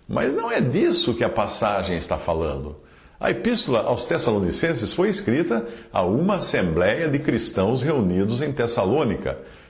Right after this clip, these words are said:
Portanto, isso foi dito no âmbito da reunião dos cristãos. Veja o contexto. "Não extingais o espírito,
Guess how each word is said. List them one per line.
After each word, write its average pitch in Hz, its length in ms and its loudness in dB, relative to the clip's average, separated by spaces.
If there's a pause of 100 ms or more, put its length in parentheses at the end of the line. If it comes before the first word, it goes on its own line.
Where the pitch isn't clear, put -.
Portanto, 123 720 2
isso 117 240 2
foi 110 240 0
dito 110 320 0
no 107 160 2
âmbito 131 380 0
da 113 180 2
reunião 160 840 0 (320)
dos 95 180 0
cristãos. - 640 -2 (240)
Veja 208 240 0
o - 20 -8
contexto. 123 640 0 (640)
"Não 175 340 2
extingais 151 720 0
o 156 40 4
espírito, 92 760 -2